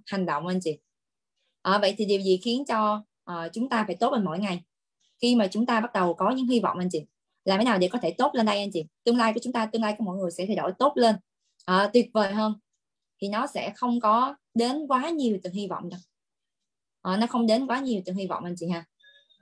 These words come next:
Ờ, mà nó đến từ cái việc là chúng ta cần phải có một mục tiêu và phải lên một cái kế hoạch hành động, một cái chiến lược hành động cụ thể được không ạ? Và thực thi nó.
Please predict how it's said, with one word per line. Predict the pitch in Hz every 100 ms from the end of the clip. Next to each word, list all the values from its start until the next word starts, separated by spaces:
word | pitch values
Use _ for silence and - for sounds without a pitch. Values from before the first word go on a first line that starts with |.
| _ _ _ _ _ _ _ -
Ờ, | 180
mà | 185
nó | 180 202
đến | 214 233
từ | 220
cái | 185
việc |
là | 170
chúng | 160 214
ta | 196 -
cần | 196 185 170
phải | 170
có | 208
một | 214
mục | 175 -
tiêu | 214 196 190 180 _ -
và | 170
phải | 175 202
lên | 240 208
một | 180
cái | 208
kế | 240
hoạch | 247 170 -
hành | 208 190
động, | 165 147
một | 160
cái | -
chiến | 240 269
lược | 202 -
hành | 185
động | 151 156 -
cụ | 190 156 170
thể | 165 113
được | 202
không | 170
ạ? | 151 _ _ _ _ _ _ _ _ _ _ _ _ _ _ _ _ _ _ _ _ _ _ _ _ _ _ _ _ _ _
Và | 180
thực | 185 214
thi | 220 202
nó. | 180